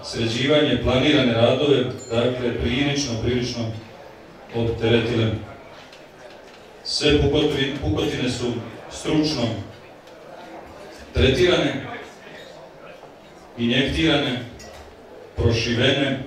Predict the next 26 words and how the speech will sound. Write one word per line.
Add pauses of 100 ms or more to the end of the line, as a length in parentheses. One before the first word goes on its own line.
(1040)
šlicovane,
kako
su
već (640)
nazivi
možda
više
narodski,
ali
struka
će
mi (440)
oprostiti,
ali
u
svakom
slučaju,
dakle,
naš
hram
je
zbrinut (520)
što
se
tiče
statike.